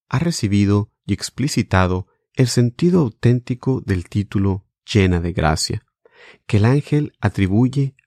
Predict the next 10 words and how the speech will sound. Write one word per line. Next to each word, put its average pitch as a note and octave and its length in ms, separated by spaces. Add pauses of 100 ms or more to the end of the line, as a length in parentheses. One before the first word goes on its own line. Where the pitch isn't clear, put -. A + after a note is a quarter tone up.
a F#2+ 80
la F2+ 120
Virgen F2 460
Santa. - 540 (1200)
María F3 560
está B2+ 300
llena E3 600
de G2+ 140
gracia F#2+ 400
santificante, - 1000